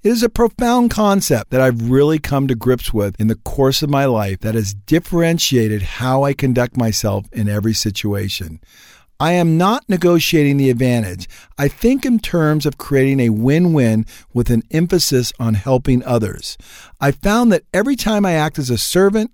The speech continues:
life gets better. And when I look for what's in it for me, life gets ugly. In applying this principle to lean, I found the same to be true. The real juice from lean comes when you start giving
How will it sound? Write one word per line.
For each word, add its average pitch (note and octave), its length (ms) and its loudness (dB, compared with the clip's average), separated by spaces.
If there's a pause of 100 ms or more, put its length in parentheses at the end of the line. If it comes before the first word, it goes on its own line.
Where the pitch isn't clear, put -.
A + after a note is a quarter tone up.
(120)
life A#2+ 380 0
gets B2+ 240 0
better. G2 400 -2 (320)
And C3 160 2
when D3 140 4
I C3+ 140 4
look D3 380 2
for F#3 160 2
what's E3 320 0
in F#3 140 2
it F3+ 140 -4
for D#3 120 0
me, G#3+ 420 2 (100)
life G#2 400 -2
gets G#2+ 240 -2
ugly. F#2+ 480 -6 (480)
In D#3 100 2
applying A#3+ 600 0
this A3+ 180 2
principle E3 560 0
to D#3+ 100 -2
lean, G#2 540 0 (380)
I A#2 120 -2 (140)
found D#3 380 2
the B2 60 0
same D#3+ 440 2
to E3 80 0
be E3 160 -2
true. G2 500 0 (380)
The A2+ 120 2
real E3+ 500 4
juice F3 360 2
from F3 320 0
lean A2+ 380 2
comes B2 400 0
when A#2+ 160 2
you G#2+ 120 2
start G2+ 580 -4
giving B2 560 0